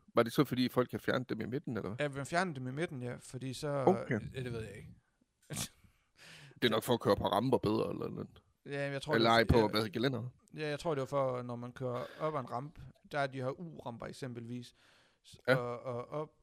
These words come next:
Speaker 2: på toppen, øh, på platformen deroppe, der er der sådan en lille jernrør. Jeg tror faktisk, det var for at få et bedre grip med rulleskøjten deroppe på, at man, man
Speaker 1: Åh.
Speaker 2: fjernede enten, jeg fjernede kun et hjul.
Speaker 1: Ja,
Speaker 2: Øh,
Speaker 1: okay.
Speaker 2: det var lidt forskelligt. Men, øh, men, øh, ja,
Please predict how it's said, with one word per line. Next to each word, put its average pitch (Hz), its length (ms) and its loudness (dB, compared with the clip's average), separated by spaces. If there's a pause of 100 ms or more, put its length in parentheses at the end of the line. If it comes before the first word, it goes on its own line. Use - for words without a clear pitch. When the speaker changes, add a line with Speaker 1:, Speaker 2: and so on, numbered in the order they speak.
Speaker 2:
på 131 100 -8
toppen, 165 440 -8 (280)
øh, 117 180 -6
på - 100 -16
platformen 110 480 -10
deroppe, 117 220 -8
der 139 60 -4
er 135 80 -4
der 139 80 -6
sådan 131 180 -10
en 120 60 -8
lille 123 200 -8
jernrør. 135 320 -8
Jeg 117 140 -6
tror 147 140 -4
faktisk, 120 200 -12
det - 20 -10
var 127 60 -10
for 135 120 -6
at 127 60 -6
få 143 100 -6
et 135 80 -8
bedre 139 140 -6
grip 143 220 -6 (320)
med 127 120 -6
rulleskøjten 127 480 -6
deroppe 117 400 -6
på, 113 100 -10 (500)
at 127 100 -10
man, 135 280 -6
man 117 100 -4
Speaker 1:
Åh. - 40 -8
Speaker 2:
fjernede 131 360 -6
enten, 123 260 -12
jeg 135 100 -6
fjernede 120 240 -6
kun 113 180 -10
et 117 140 -10
hjul. - 220 -18 (760)
Speaker 1:
Ja, 143 100 8
Speaker 2:
Øh, - 60 4
Speaker 1:
okay. 123 300 -2
Speaker 2:
det 113 80 -6
var 104 40 -6
lidt 98 120 -12
forskelligt. 104 560 -16
Men, 120 220 -6
øh, 110 240 -6 (640)
men, 110 220 -8
øh, 104 260 -12 (340)
ja, 123 160 -4